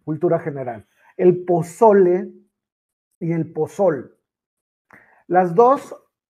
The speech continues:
vienen de una misma raíz, eh, eh, lingüística, que es del maíz.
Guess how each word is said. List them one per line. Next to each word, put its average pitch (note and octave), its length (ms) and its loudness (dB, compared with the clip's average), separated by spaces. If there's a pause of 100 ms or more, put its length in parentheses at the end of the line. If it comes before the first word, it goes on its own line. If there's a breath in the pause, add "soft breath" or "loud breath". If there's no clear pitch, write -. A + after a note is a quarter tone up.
vienen G3 460 -2
de F#3 80 0
una F#3+ 240 -2
misma F3 720 -8
raíz, E3 800 -6 (100)
eh, D#3 300 -6
eh, E3 180 -8
lingüística, G3+ 1000 -4
que E3+ 140 -8
es E3 300 -14
del D#3 240 -6
maíz. D3+ 640 -12